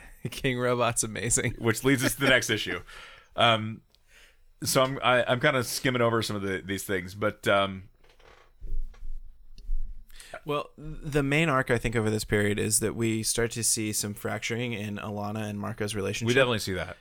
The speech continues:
Speaker 2: Um, in
Speaker 1: Um,
Speaker 2: fact,
Speaker 1: and
Speaker 2: issue twenty-two highlights most of that.
Speaker 1: Yeah, and, and it really has to do with the fact that Alana's, you know, totally turning into a druggie.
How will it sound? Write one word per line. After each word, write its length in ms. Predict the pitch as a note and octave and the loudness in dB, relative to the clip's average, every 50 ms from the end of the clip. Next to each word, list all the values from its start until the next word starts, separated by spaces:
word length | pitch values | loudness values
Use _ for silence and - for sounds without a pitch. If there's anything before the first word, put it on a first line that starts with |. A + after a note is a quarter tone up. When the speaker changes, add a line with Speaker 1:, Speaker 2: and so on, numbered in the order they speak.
| - | -2
Speaker 2:
Um, 200 | - A2 A2 G#2+ A#2 | 0 2 4 4 4
in 60 | A#2 | 4
Speaker 1:
Um, 200 | A2 A2 G#2+ G#2+ | 4 2 2 2
Speaker 2:
fact, 160 | A2+ G#2+ A#2 | 2 2 2
Speaker 1:
and 140 | A#2 A2+ - | 0 -2 -2
Speaker 2:
issue 240 | A#2 C3 C3 A#2 - | 0 0 -2 -2 -4
twenty-two 1200 | - - A#2 A2 G#2+ G2 - - - - - - - B2 A#2+ A2+ G#2+ G2 F#2 F2+ F2 E2+ E2+ D#2+ - _ _ | -4 -4 -4 -4 -4 -6 -8 -10 -10 -10 -10 -8 -6 -4 -4 -4 -4 -4 -6 -6 -8 -10 -12 -12 -16 _ _
highlights 500 | - F#2+ F2+ F#2 F#2 F2+ E2+ E2 D#2+ - | -10 -8 -6 -4 -2 -2 -4 -4 -6 -8
most 280 | F#2 E2 D#2 D2+ - - | -10 -8 -8 -10 -10 -12
of 80 | C2+ A1 | -14 -14
that. 220 | G1+ G1+ G1+ - _ - - | -14 -16 -16 -16 _ -8 -2
Speaker 1:
Yeah, 280 | A2 A2+ A2 G#2+ G2+ - | 0 2 2 2 2 2
and, 160 | - B2 B2 - | 0 0 -2 0
and 360 | - C3 B2+ F2+ B2+ B2+ C3 | 0 0 0 2 2 2 0
it 80 | C3 - | 0 2
really 220 | B2+ C3+ C3+ C3 | 2 4 4 4
has 180 | B2+ B2+ B2 - | 4 4 4 2
to 40 | A#2 | 2
do 100 | A2+ A2+ | 2 2
with 100 | A2 - | 2 0
the 60 | - | 0
fact 280 | - A2 G#2+ G#2 - - | 0 2 0 2 2 0
that 120 | A2 G2+ | 0 2
Alana's, 460 | A2+ A#2+ C3 C3 C#3+ D#3 D#3 - - - | 2 0 0 0 0 0 0 0 0 -2
you 140 | - A#2 A2 | -2 -2 -2
know, 120 | A2+ C3+ | -2 -2
totally 300 | - - - A2 A2+ A2 | -2 -2 -2 0 0 0
turning 300 | - - A2+ A2+ A2+ A#2 | 0 -2 -2 0 0 0
into 240 | A#2+ A#2 A#2 C#3 C#3+ | -2 -2 -2 -2 -2
a 60 | C#3+ | -2
druggie. 380 | - E3+ E3+ D#3+ B2+ A#2+ A#2 | 0 0 -2 0 0 -2 -4